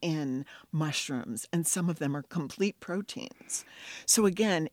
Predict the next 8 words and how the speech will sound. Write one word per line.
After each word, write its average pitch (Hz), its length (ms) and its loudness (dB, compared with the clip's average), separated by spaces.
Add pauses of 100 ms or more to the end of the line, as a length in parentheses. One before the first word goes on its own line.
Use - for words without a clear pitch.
integrating 214 760 4
them 156 260 0
into 185 540 2
our 147 160 -4
diet, 147 560 -4 (420)
you 226 100 2
know, 175 240 2
finding, 180 840 2